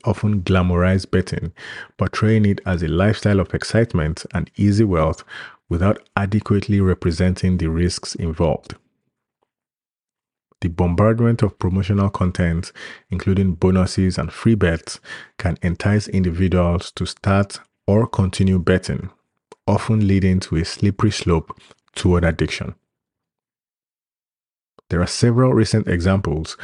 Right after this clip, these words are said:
of how targeted advertising campaigns have led to increased betting activity,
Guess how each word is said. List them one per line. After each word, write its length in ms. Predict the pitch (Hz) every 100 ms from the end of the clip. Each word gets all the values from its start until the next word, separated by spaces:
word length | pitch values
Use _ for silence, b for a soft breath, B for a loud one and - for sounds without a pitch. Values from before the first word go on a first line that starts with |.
| B B B
of 160 | 85 -
how 300 | 104 107 -
targeted 480 | - 101 98 - 98
advertising 560 | 92 85 80 98 95 104
campaigns 640 | - 82 - 85 80 85 -
have 200 | 78 78
led 340 | 85 87 95 92 -
to 120 | 95 -
increased 640 | 82 - - 101 - 95
betting 320 | 87 87 92
activity, 640 | 80 - 110 92 - - 80